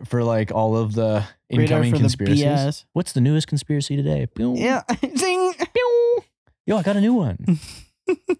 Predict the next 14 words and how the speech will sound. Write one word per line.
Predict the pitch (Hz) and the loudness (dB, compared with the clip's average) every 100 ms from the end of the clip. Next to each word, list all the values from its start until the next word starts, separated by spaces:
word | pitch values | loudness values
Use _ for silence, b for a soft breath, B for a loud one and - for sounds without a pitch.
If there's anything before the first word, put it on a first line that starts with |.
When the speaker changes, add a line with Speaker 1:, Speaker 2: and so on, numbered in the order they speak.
| - | -2
Speaker 1:
right. | 95 87 - | -2 -2 -6
Okay. | - 82 - _ _ _ _ _ _ _ _ | -6 -6 -8 _ _ _ _ _ _ _ _
What | 107 | -2
are | 101 | 0
we | |
cooking | 92 90 95 | 0 -4 -2
with | 90 - | -4 -4
today? | 82 80 78 _ _ _ _ - | -4 -4 -6 _ _ _ _ -4
Uh, | 120 120 117 117 117 117 117 117 107 | -2 0 0 0 0 0 0 0 0
oh, | 120 | -2
okay. | 98 101 | -2 -2
This | 92 92 | -2 -2
one's | 95 | -4
good. | 85 82 | -4 -6